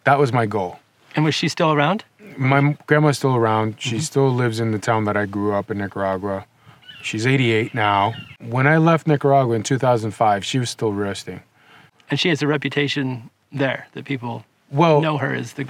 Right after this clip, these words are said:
Speaker 1: the
Speaker 2: coffee
Speaker 1: thing is, in
Speaker 2: roaster?
Speaker 1: Nicaragua, it's like there is no coffee roaster. Everybody roasts their own coffee.
Speaker 2: Oh, really?
Speaker 1: Yeah.
Speaker 2: Interesting.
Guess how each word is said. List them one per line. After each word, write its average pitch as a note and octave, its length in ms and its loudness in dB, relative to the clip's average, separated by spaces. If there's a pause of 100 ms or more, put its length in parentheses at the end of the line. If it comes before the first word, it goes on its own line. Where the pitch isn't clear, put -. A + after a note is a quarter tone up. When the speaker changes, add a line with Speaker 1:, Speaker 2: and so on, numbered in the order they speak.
(280)
Speaker 1:
the C#3+ 320 0
Speaker 2:
coffee D#3+ 280 2
Speaker 1:
thing D#3 80 4
is, D#3 180 4
in C#3+ 80 4
Speaker 2:
roaster? C#3+ 60 0 (100)
Speaker 1:
Nicaragua, B2+ 760 4
it's - 180 -6
like A#2+ 260 -2
there C3 200 4
is C3+ 160 2
no A#2+ 340 0
coffee A2 360 0
roaster. A2 560 -2 (500)
Everybody C3+ 560 4
roasts A#2+ 360 0
their G#2+ 120 0
own G2+ 160 -4
coffee. - 520 -4 (200)
Speaker 2:
Oh, F3 100 0
really? D#3+ 460 -4 (160)
Speaker 1:
Yeah. B2 260 0 (220)
Speaker 2:
Interesting. - 460 -12